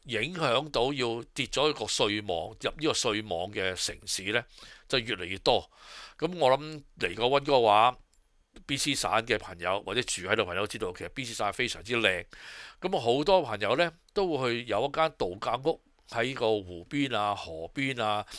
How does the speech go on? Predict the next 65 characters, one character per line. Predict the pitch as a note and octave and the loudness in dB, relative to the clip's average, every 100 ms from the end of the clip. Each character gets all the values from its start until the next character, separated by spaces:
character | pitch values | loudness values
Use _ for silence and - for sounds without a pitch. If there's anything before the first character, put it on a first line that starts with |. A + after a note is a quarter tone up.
| - | -10
或 | - F#2+ | -4 -2
者 | B2 | 0
喺 | B2 G#2+ A#2 | 0 -2 -4
啲 | B2+ C3 C#3 - - | -4 -6 -8 -14 -10
山 | - F#3+ D3 C#3+ | -2 2 4 2
入 | C3 A#2 | -2 -6
邊 | F#2+ - | -6 -6
呢， | A#2 - - - - - | -6 -8 -18 -16 -18 0
就 | C3 A2+ | 2 2
係 | G#2+ | 4
愛 | A2 G#2 A#2+ G2+ | 4 4 4 2
嚟 | E2 - | 0 0
度 | B2 F#2+ F#2+ | 2 2 2
假 | A2 F#2 | 2 4
用 | G2 E2+ F2 | 0 -4 -14
嘅。 | F2+ - - _ _ - | -16 -18 -20 _ _ -10
咁 | - A3+ - A#2+ | -8 -8 -12 -14
如 | G#2 B2+ | -2 0
果 | F#3 | 4
當 | G#3 G#3 | 4 4
初 | G3+ F3+ F3+ | 4 4 4
呢 | |
啲 | E3 F3 | 2 -2
物 | C3+ G2+ | 0 0
業 | G#2 F2+ _ - | -2 -10 _ -4
係 | A2+ G#2 | -4 -4
未 | F2 F#2+ | -10 -4
跌 | D3 - | -4 -2
到 | C#3 | 0
入 | D3 | 0
呢 | B2 | 0
個 | C#3+ | -2
稅 | A2+ A2+ G2 | 0 -2 -2
網 | E2 G2 | -4 -6
入 | G2+ | -8
邊 | D#2+ | -10
嘅 | F2 | -8
city | - - - | -8 -8 -12
呢， | - G#2+ _ - - - | -12 -14 _ -20 -12 -4
就 | A2 | -2
冇 | G#2+ | 0
所 | A2 G#2+ | 2 2
謂。 | F#2+ E2 - - - - | 0 -4 -20 -18 -18 0
但 | A#2+ | 2
係 | A2+ | 4
而 | B2+ | 4
家 | A3 | 4
因 | G#3+ | 6
為 | E3+ | 4
佢 | C3+ | 0
越 | C3+ D3+ | 0 0
嚟 | A2+ | 0
越 | G2 A#2+ | -2 0
多 | F#3+ E3 | 2 2
city | A2+ - F2+ | 0 -2 -8
呢， | F#2+ C#3 - _ | -6 -8 -12 _
就 | B2+ A2+ - | -6 -6 -6
跌 | A#2+ | -6
咗 | - C3+ | 0 0
入 | A2 | 0
去 | B2 | 0
呢 | - | 0
個 | |
稅 | G#2 F2+ | -2 -4
網。 | D#2+ | -8